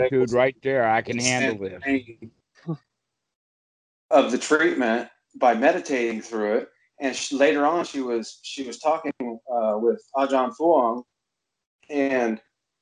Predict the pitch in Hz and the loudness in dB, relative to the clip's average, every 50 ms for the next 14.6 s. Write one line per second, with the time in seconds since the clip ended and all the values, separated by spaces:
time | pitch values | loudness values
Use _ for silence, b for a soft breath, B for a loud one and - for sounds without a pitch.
0 | _ _ _ _ _ _ _ _ _ _ _ _ _ _ _ _ _ - 143 139 | _ _ _ _ _ _ _ _ _ _ _ _ _ _ _ _ _ -6 -4 -2
1 | 131 131 131 - 147 151 156 156 147 143 143 147 147 147 147 143 139 135 - - | -2 -2 -2 2 4 4 4 4 2 0 0 0 2 2 2 2 0 0 -2 -2
2 | 147 147 143 139 131 127 123 123 127 113 95 - - 139 143 156 156 - - - | 0 2 2 4 4 2 2 0 -2 -4 -4 -2 0 2 2 2 2 0 -4 -8
3 | 113 101 90 87 87 - _ _ - 120 110 98 110 117 107 101 92 87 90 95 | -8 -10 -10 -12 -16 -20 _ _ -10 -10 -8 -2 2 2 2 2 0 -2 -4 -6
4 | - - - - _ _ _ _ _ _ _ - - 127 123 120 - - 151 143 | -8 -14 -20 -20 _ _ _ _ _ _ _ -4 0 0 0 0 0 -2 -2 0
5 | - 139 110 - - 143 175 185 151 117 107 104 110 - - - _ _ _ _ | 0 -2 -2 -2 0 0 2 4 4 4 4 2 0 -2 -4 -8 _ _ _ _
6 | _ _ _ _ - - 131 127 - 135 139 147 147 - - 165 147 135 113 113 | _ _ _ _ -2 0 0 2 4 4 4 4 2 0 -2 -2 0 0 2 2
7 | 117 113 110 110 110 - - 156 165 170 - 117 110 107 104 104 _ _ _ _ | 2 2 2 0 -4 -2 -2 0 0 0 -2 -4 -6 -6 -6 -10 _ _ _ _
8 | - 131 127 113 110 135 127 - - - 151 147 131 123 110 98 110 120 117 117 | -10 -8 -8 -4 -2 -2 -2 -2 0 0 2 4 4 2 2 2 2 2 2 2
9 | 117 107 107 107 107 98 90 85 78 - _ _ _ _ - 107 101 101 - - | 0 -2 0 2 2 2 2 0 -2 -4 _ _ _ _ -16 -14 -14 -14 -14 -16
10 | - - 139 120 110 107 - - 143 135 123 107 131 147 156 156 143 139 131 - | -12 -10 -8 -8 -8 -8 -8 -6 -2 -2 -2 0 0 0 0 2 0 0 -2 -2
11 | - 123 120 117 117 117 113 113 110 - - 123 113 107 - - 117 117 123 110 | -4 -6 -4 -2 -2 -2 -2 -2 -4 -4 -2 -2 -2 -2 -4 -10 -14 -12 -10 -10
12 | - - - 117 113 107 107 - - 139 139 139 131 135 135 127 - 131 123 113 | -10 -10 -8 -8 -6 -6 -6 -2 0 2 2 2 2 0 -2 -4 -4 -6 -8 -8
13 | - - 123 113 110 110 110 - 107 107 - - 113 104 107 - - - 131 123 | -6 -2 0 4 4 4 2 0 -4 -10 -10 -8 -8 -8 -8 -6 0 2 4 6
14 | 120 117 110 113 110 104 - - 107 101 95 92 | 6 6 6 6 4 2 0 -2 0 0 0 0